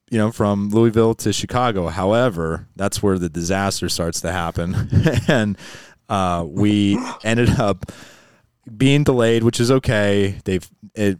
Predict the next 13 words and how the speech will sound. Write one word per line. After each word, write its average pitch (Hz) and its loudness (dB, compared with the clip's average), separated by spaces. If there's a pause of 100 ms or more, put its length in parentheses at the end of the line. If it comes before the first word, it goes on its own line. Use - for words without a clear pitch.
they've, 95 -2
they 101 0
said 98 0
it - 2
was 92 2
an 90 -2
issue 101 0
with 95 2
something 92 -4
with 90 -2
the - -12
plane, 87 -4
and 78 -10